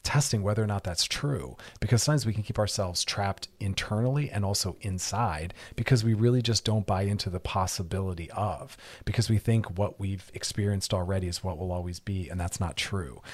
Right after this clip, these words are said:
There's a wealth of apps, if nothing else, that cater to all different kinds of people, and we want to go out in the world and find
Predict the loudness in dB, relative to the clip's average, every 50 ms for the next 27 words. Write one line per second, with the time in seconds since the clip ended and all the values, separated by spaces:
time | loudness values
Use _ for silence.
0 | -14 -4 2 4 6 8 8 8 8 8 8 8 8 8 6 4 4 2 -4 -2
1 | -2 -2 -2 -2 -2 -2 -2 0 0 2 2 4 2 2 0 -2 -4 -2 0 0
2 | 2 2 0 -2 -4 -4 -6 -4 -4 -2 0 0 0 0 0 -4 -6 -4 -2 0
3 | 0 0 0 0 -2 -4 -4 -6 -6 -6 -6 -6 -6 -6 -6 -8 -6 -4 -2 -2
4 | 0 2 4 2 2 2 -2 -10 -20 -20 -16 -14 -14 -14 -14 -16 -20 -14 -4 2
5 | 4 6 6 6 6 6 6 6 4 4 4 2 4 4 4 4 4 2 0 2
6 | 2 2 2 2 2 2 2 0 -2 -4 -6 -14 -20 -20 _ _ _ _ -2 0
7 | 2 2 2 2 0 -2 -6 -6 0 2 2 4 4 6 6 6 6 4 2